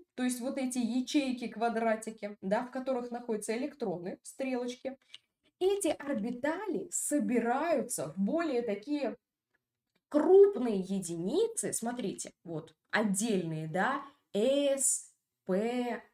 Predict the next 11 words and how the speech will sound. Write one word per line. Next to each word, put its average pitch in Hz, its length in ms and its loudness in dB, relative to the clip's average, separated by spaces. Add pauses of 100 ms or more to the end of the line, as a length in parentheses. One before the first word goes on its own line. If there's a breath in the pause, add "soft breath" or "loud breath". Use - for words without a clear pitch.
(140)
D, 202 720 -6 (120)
вот 165 320 -14
они, 190 220 -14
какие-то 190 400 -8
крупные 208 540 -6
единицы, 165 800 -6 (280 loud breath)
которые 320 540 0
на 262 140 -2
самом 226 260 -2
деле 226 280 -4
называются 190 720 -4